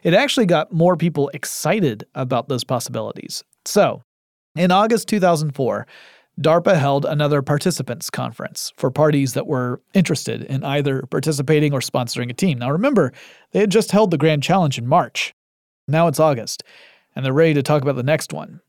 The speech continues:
The new challenge was scheduled for October eighth, two thousand five, and the rules allowed for flexible starting times. So if the weather was bad or other conditions were such that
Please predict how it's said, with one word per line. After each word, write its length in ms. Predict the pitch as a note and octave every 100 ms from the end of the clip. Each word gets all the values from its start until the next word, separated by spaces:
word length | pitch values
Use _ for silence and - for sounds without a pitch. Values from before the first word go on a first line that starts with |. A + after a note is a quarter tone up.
| _
The 160 | D#3 E3
new 160 | B3
challenge 400 | - G#3+ G#3 G3
was 160 | D3+ D3
scheduled 400 | - E3+ E3 D3+
for 180 | D#3+ D#3+
October 460 | C#3+ - E3 F3
eighth, 320 | D#3+ D3 F3 -
two 140 | D#3
thousand 340 | C#3+ C3 B2+
five, 460 | - B2+ B2 E3 F3 - - - -
and 120 | E3
the 60 | F3+
rules 320 | G3+ A#3+ G#3
allowed 380 | G3+ E3+ E3 D3
for 240 | D3+ C#3+ - _
flexible 400 | - D3+ D3+ D3
starting 320 | - C#3+ B2+
times. 340 | C3 A#2+ A2 B2
So 200 | D3 C#3+
if 260 | D#3 - _
the 80 | C#3+
weather 440 | C3 D3 D3 D3 D3
was 240 | C#3+ C3
bad 540 | - C3 B2 B2 B2
or 180 | B2 A#2+ -
other 160 | C#3+
conditions 520 | C3+ C3+ B2 - A#2+ B2
were 240 | B2+ A#2+
such 360 | - B2+ - -
that 160 | A#2+